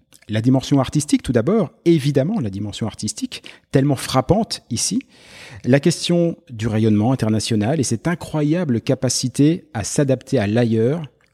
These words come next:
sans jamais renoncer à son identité québécoise, la gentillesse et la bienveillance qui font la renommée des Québécois de par le monde, et ce que j'appellerais la, la sincérité des artistes québécois. Vous verrez, vous verrez, j'aurai l'occasion de, de développer un petit peu plus tard.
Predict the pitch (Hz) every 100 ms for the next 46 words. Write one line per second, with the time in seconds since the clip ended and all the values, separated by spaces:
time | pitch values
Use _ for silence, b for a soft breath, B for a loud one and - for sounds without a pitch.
0 | - - 117 110 _ _ - - 110 196
1 | 147 80 _ _ _ - 98 110 113 -
2 | 92 - - - 92 92 92 - 92 92
3 | 82 - 90 123 160 _ _ _ _ _
4 | - 117 131 160 151 123 156 131 113 117
5 | 113 104 110 - - 113 - 120 107 95
6 | 92 147 147 131 135 110 110 107 - 120
7 | 107 101 95 98 104 143 180 b b b
8 | 160 190 233 - _ _ B B B -
9 | 175 190 165 208 165 143 151 160 117 -
10 | 120 - - 185 - 165 156 - 160 208
11 | B B B 110 110 135 - 175 - 107
12 | 117 110 156 143 104 101 107 98 71 104
13 | 101 113 151 127 104 104 107 110 135 120
14 | 101 98 117 117 110 113 110 92 - 101
15 | 98 - -